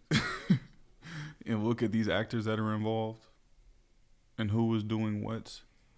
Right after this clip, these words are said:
it shows you that there is a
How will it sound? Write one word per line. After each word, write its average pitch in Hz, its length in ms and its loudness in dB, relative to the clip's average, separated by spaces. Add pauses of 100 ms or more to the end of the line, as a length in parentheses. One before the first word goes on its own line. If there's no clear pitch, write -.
(1700)
it 113 60 -6
shows 110 380 -2
you 107 100 -2
that 101 200 -4
there 104 180 -2
is 104 340 -6
a 104 340 -6